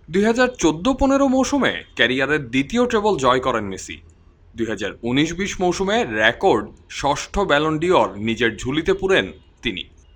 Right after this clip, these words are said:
দুই হাজার একুশ সালে তিনি বার্সেলোনার সঙ্গে দুই দশকের সম্পর্ক ছিন্ন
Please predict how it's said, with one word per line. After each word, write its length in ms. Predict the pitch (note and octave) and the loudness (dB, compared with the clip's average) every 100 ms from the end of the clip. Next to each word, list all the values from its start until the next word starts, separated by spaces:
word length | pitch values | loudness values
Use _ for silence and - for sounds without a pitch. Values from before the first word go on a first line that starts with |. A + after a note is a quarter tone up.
| G#2+ | -6
দুই 120 | A2+ | -6
হাজার 220 | G#2 F#2 F#2+ | -4 -8 -10
একুশ 280 | G#2 C#3+ - | -12 -10 -6
সালে 240 | E3 D#3+ F#3+ | -4 0 0
তিনি 240 | G#3+ C3+ A#2 | -2 -2 -2
বার্সেলোনার 680 | G2 G2+ - D#3+ F3 F#3 F3 | -2 -4 -4 -4 -2 -2 -2
সঙ্গে 240 | F#3+ D3+ G2+ | -2 0 -2
দুই 280 | F#2 B2 E3+ F#3 | -2 0 0 2
দশকের 420 | F3+ E3+ E3 D#3+ | 0 0 -4 -4
সম্পর্ক 340 | D3+ C#3+ D3+ D3+ C3+ | -6 -6 -8 -6 -8
ছিন্ন 260 | - B2+ | -6 -6